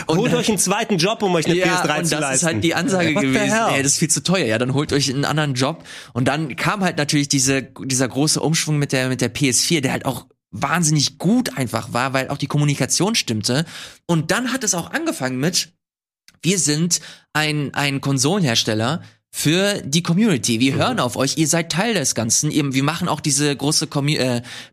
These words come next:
Speaker 1: wie heißt, wie, wie hieß diese eigene kleine Convention von Sony nochmal? Ähm, wo sie sich halt nochmal in L A hingesetzt haben,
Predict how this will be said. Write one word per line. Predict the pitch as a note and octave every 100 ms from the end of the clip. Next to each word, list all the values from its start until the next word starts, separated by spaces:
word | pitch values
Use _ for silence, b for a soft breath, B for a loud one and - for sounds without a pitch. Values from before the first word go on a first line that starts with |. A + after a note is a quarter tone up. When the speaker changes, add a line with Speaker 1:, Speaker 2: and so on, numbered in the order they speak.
| -
Speaker 1:
wie | D3
heißt, | F3+ F#3 -
wie, | B2 -
wie | G2+ D3
hieß | D#3 F#3+ -
diese | F3 E3 E3+ D#3+
eigene | - F3 F3 D#3
kleine | D#3 E3 D#3+
Convention | D3 B2+ D3 - F3
von | F3 F#3
Sony | - C#3+ F#3
nochmal? | G3 G3 F3+ F#3 G3 B B B B
Ähm, | C3+ C#3+ D3 D3+ C#3+ -
wo | - A#2+ C#3 D#3+
sie | D3
sich | D#3 E3+
halt | D#3
nochmal | D3 D3 D3 D3 B2+
in | - D3+ C3
L | D3
A | C3
hingesetzt | F3 F#3+ E3+ B2+ A#2 - -
haben, | G#2+ A2+ C#3